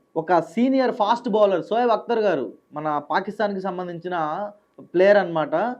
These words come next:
ఆయనే అన్నారు, "నిన్న మ్యాచ్ చూస్తుంటే ఇండియా ఒక చిన్న పిల్లలతో గేమ్ ఆడినట్టు అనిపించింది" అని చెప్పి పాకిస్తాన్ ప్లేయరే పాకిస్తాన్ మీద కామెంట్ చేయడం అనేది,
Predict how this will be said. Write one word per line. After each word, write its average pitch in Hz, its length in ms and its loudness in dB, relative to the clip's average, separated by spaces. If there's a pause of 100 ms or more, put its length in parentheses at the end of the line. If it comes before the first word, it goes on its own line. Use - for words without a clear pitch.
(380)
ఆయనే 226 240 6
అన్నారు, 180 340 0
"నిన్న 175 240 -4
మ్యాచ్ 196 380 -4
చూస్తుంటే 220 720 -2
ఇండియా 196 400 0
ఒక 170 140 -4
చిన్న 185 240 -6
పిల్లలతో 202 400 -4
గేమ్ 185 320 -4
ఆడినట్టు 180 360 -6
అనిపించింది" 170 440 -12
అని 156 140 -8
చెప్పి 156 260 -4
పాకిస్తాన్ 180 640 -6
ప్లేయరే 190 440 0
పాకిస్తాన్ 190 540 -4
మీద 185 80 -8
కామెంట్ 180 500 -8
చేయడం 165 240 -6
అనేది, 165 420 -4